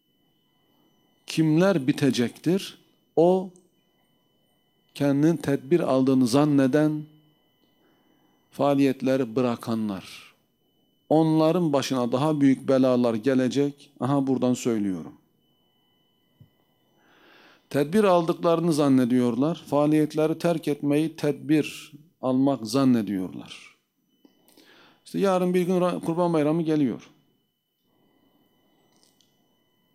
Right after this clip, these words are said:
Kaç gün kaldı? On beş gün filan. Belki birçokları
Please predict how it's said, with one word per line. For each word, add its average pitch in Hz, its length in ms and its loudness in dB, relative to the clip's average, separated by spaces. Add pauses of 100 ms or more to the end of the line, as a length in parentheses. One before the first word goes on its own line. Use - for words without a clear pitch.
(200)
Kaç 175 220 -4
gün 139 160 0
kaldı? 131 500 -2 (1200)
On 143 180 0
beş 127 160 -2
gün 131 160 -4
filan. 107 260 -8 (4000)
Belki 180 320 -2
birçokları 175 800 0